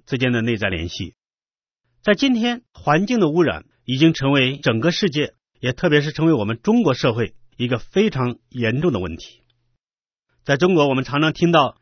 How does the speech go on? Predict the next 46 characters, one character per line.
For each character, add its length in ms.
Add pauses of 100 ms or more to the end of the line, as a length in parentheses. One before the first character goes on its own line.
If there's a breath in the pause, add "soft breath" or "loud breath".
(140)
沙 220
漠 160
化、 380 (400)
水 200
污 160
染、 280 (320)
空 200
气 140
污 120
染 200 (220)
这 100
些 100
名 200
词。 260 (1000)
在 160
中 200
国 120
的 400
内 160
蒙， 260 (440)
本 120
来 140
是 180
一 60
个 340 (140)
天 240
苍 180
苍、 320 (220)
野 180
茫 180
茫、 360 (260)
风 340
吹 280
草 320
低 360
见 300
牛 220
羊 200
的 240
这 100
样 60
一 40
个 60
大 180
草 180
原， 240